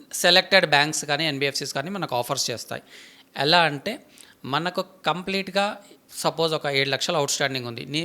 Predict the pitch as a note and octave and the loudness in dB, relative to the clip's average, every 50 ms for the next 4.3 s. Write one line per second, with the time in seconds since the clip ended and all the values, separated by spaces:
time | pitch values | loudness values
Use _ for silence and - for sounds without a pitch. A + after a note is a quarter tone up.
0 | F#3 F3 D#3 D#3+ D#3 D#3 D3+ D#3 F3 F#3+ F3+ - G#3 A#3+ - - - - - _ | -4 0 0 2 2 2 2 2 0 0 0 -2 -4 -4 -4 -8 -16 -20 -20 _
1 | _ _ _ _ _ _ _ _ - C#3 D3 E3 E3+ D#3+ D#3+ D#3 - - F#3+ G3+ | _ _ _ _ _ _ _ _ -2 -2 0 2 2 2 2 0 0 -2 0 -2
2 | A3+ C#4+ - - - _ _ _ _ _ _ _ _ - - - E3 D#3 F3+ F3+ | -2 -4 -6 -8 -14 _ _ _ _ _ _ _ _ -20 -14 -6 -4 -2 0 0
3 | D#3 B2+ - - - _ _ _ - C3 - - - - F#3 E3+ D3+ C#3+ C#3+ C#3+ | 0 -2 -2 -8 -20 _ _ _ -10 -8 -8 -6 -4 -2 -2 2 2 2 2 2
4 | D3 - - - G#3 | 2 2 2 4 6